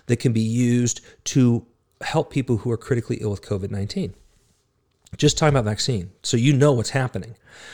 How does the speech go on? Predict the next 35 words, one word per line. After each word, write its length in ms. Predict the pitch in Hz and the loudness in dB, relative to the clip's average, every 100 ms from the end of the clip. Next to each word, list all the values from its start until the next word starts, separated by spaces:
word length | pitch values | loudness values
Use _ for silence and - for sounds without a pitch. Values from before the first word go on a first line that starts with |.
| - - - - _ _ - | -20 -20 -20 -20 _ _ 4
This 500 | 123 165 - - - | 6 6 4 -4 -14
week 380 | - 123 135 143 | -16 2 4 4
and 100 | 123 | 4
next 240 | 127 - - | 2 0 0
week, 240 | 107 95 - | 0 0 -4
right 200 | 123 110 | 0 2
before 300 | 139 - 147 | 2 2 2
vaccine 380 | 135 139 - 147 | 4 2 0 -2
starts 240 | 131 120 - | 0 -2 0
getting 180 | 120 | -2
put 180 | 113 135 | 0 0
into 220 | 127 113 | 0 -2
ultra 300 | - 120 - | -2 -2 0
low 60 | 120 | 0
cold 240 | - 113 110 | 2 0 0
chain 200 | 117 104 | -2 -2
freezers, 440 | - 135 117 - | -2 -2 -2 -2
what's 140 | - | -4
happening 420 | - 143 147 120 110 | -2 -2 0 0 0
is 280 | 104 - | -2 -6
we've 180 | 120 101 | -10 -10
identified 800 | 92 92 117 135 - 131 127 117 | -8 -4 -2 -2 -2 -2 -2 -4
the 80 | - | -8
storage 320 | 104 104 110 | -6 -2 -2
sites, 400 | - 143 180 - | -2 -2 -2 -4
we've 340 | 117 104 107 101 | -10 -6 -4 -4
identified 480 | 101 104 104 104 92 | -4 -6 -6 -8 -6
the 60 | |
security 380 | - - 131 147 | -6 -2 -2 0
protocols, 600 | 160 160 156 160 165 151 | 2 0 0 -2 -2 -4
we're 160 | 113 104 | -6 -4
doing 300 | 98 101 98 | -4 -6 -4
tabletop 640 | - 127 131 139 123 120 | -4 -2 -2 -2 -4 -2
wargaming 540 | 117 143 143 156 151 | -2 0 0 0 0
exercise. 640 | 151 - 156 143 139 143 | -2 -4 -4 -2 -2 -4